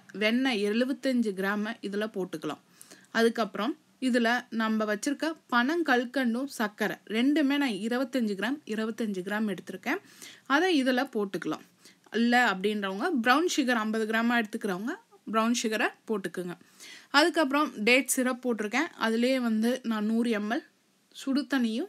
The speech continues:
ஊட்டியிருக்கேன். இப்ப நம்ம இதை கொஞ்சம் பாகு காக்குற மாதிரி நம்ம நல்லா கொஞ்சம் காய்ச்சிக்கலாம். இது ஒரு கொதி வரணும். இது நல்லா ஒரு கொதி வந்தோடனே நம்ம என்ன பண்ண போறோம்னா, அடுப்பை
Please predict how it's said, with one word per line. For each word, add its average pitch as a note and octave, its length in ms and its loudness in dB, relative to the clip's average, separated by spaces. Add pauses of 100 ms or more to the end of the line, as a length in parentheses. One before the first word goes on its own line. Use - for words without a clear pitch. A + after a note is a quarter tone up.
(100)
ஊட்டியிருக்கேன். - 480 -6 (540)
இப்ப E4+ 240 4
நம்ம B3+ 360 4
இதை B3 280 0
கொஞ்சம் A#3 340 0
பாகு A#3+ 380 4
காக்குற G#3 400 -2
மாதிரி G3 320 -2
நம்ம A3 360 -2
நல்லா A3 420 -4
கொஞ்சம் A#3+ 420 -4
காய்ச்சிக்கலாம். F#3 500 -8 (1700)
இது D4+ 200 6
ஒரு B3 280 0 (440)
கொதி A#3+ 260 4
வரணும். F#3+ 380 -2
இது A3+ 240 -2 (2250)
நல்லா F#4 300 6
ஒரு C#4 180 2
கொதி B3+ 300 0
வந்தோடனே G#3 680 -2
நம்ம A#3 300 0
என்ன A#3 220 0
பண்ண A#3+ 260 2
போறோம்னா, G3 360 -4 (160)
அடுப்பை A3 380 -2